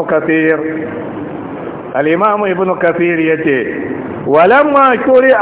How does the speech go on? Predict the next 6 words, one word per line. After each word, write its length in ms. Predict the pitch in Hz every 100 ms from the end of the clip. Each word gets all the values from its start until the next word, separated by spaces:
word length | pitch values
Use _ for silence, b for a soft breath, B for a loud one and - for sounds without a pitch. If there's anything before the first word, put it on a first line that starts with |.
| 240
al-adhanu 760 | 226 226 226 226 262 262 226 220
bil 180 | 220 220
Madina." 920 | 220 214 247 233 190 165 131 - - - - - - - - -
Lokacin 800 | 165 262 262 254 - 240 262 247
da 220 | 226 226
aka 200 | 240 220